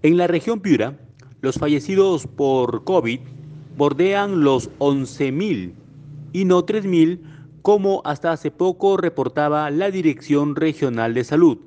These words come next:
Este lunes se presentó el resultado del trabajo realizado por un equipo de técnicos y especialistas del Ministerio de Salud para actualizar las cifras de fallecidos en el país. En la región Piura,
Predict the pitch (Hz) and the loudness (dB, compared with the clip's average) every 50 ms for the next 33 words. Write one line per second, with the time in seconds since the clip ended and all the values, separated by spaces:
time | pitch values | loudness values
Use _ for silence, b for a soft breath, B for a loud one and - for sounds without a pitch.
0 | - _ _ _ _ _ _ _ _ _ _ _ _ _ _ _ _ _ _ - | -20 _ _ _ _ _ _ _ _ _ _ _ _ _ _ _ _ _ _ -20
1 | - - - - B B B B B B B B B B - - - - 131 127 | -20 -20 -20 -20 B B B B B B B B B B -20 -18 -8 -2 -2 -2
2 | - - 123 143 202 220 190 139 131 139 - - 131 117 123 - - 123 113 110 | 2 2 2 4 4 2 2 2 0 0 -2 -4 -6 -6 -6 -8 -6 -8 -8 -4
3 | - 147 151 160 156 - - - - 156 170 180 185 190 160 - 147 135 131 - | 0 2 2 2 2 0 -6 -10 -6 -4 -4 -2 -4 -6 -6 -6 -6 -6 -6 -4
4 | 220 214 170 135 131 127 123 117 - 120 120 135 151 147 - - - 165 160 156 | -4 -2 0 0 0 0 -2 -2 -2 -4 -2 0 -2 -2 -4 -2 -2 0 0 0
5 | 143 131 123 117 - 151 151 156 160 160 151 143 139 147 156 165 160 156 - 156 | -2 -4 -4 -6 -4 -2 0 2 0 0 0 2 2 2 2 2 0 -4 -6 -6
6 | 156 165 151 135 120 120 - 160 165 175 180 185 180 - 180 175 147 156 139 - | -2 0 0 0 0 -2 -2 -4 -2 -2 -4 -4 -2 -2 -2 0 0 -2 -4 -4
7 | 135 120 - 120 120 143 151 147 - - 156 151 147 143 156 156 156 151 139 131 | -6 -6 -6 -4 -2 -2 -4 -4 -2 -4 -2 -2 0 0 0 0 2 0 0 -2
8 | 120 - - 143 143 147 151 151 143 151 180 165 156 160 160 - B B B B | -4 -4 -2 0 2 2 2 2 2 2 4 6 6 6 4 2 B B B B
9 | B B B B B _ _ - 208 214 202 - - 175 147 135 - 156 160 165 | B B B B B _ _ -6 -6 -6 -6 -6 -4 -6 -4 -2 -2 -2 -2 -2
10 | 165 b b b b - 131 123 - - 180 170 - 175 175 160 165 156 170 160 | -4 b b b b -8 -8 -8 -6 -6 -6 -2 -2 -2 0 0 -2 -2 0 -2
11 | 147 123 - - 151 147 147 147 147 - - - 131 139 139 139 139 135 - 165 | -2 -2 -2 0 2 4 4 2 0 -2 -10 -8 -6 -4 -2 -2 -2 -2 -2 -2
12 | 202 170 117 92 - _ _ _ _ _ _ _ _ _ _ _ _ _ _ _ | -2 -2 -4 -8 -10 _ _ _ _ _ _ _ _ _ _ _ _ _ _ _
13 | _ b b b b b b b b b b b b - 123 113 110 107 107 107 | _ b b b b b b b b b b b b 0 0 2 2 0 -2 -2
14 | - - 156 147 147 202 196 143 120 135 156 - | 0 0 0 2 2 2 2 2 2 0 -6 -12